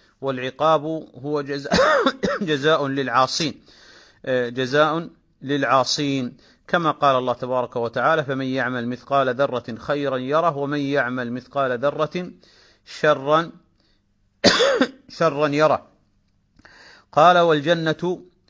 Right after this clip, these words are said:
والنار"، والجنة والنار، فالجنة هي، آه،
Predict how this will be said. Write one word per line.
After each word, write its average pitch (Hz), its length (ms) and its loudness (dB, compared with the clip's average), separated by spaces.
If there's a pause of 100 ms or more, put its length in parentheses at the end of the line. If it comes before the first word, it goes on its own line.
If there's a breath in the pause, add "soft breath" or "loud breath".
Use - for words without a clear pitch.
(360)
والنار"، 143 600 2
والجنة 143 800 -2 (640)
والنار، 139 760 2 (320)
فالجنة 151 880 -2 (360)
هي، 147 500 0
آه، 71 1080 -10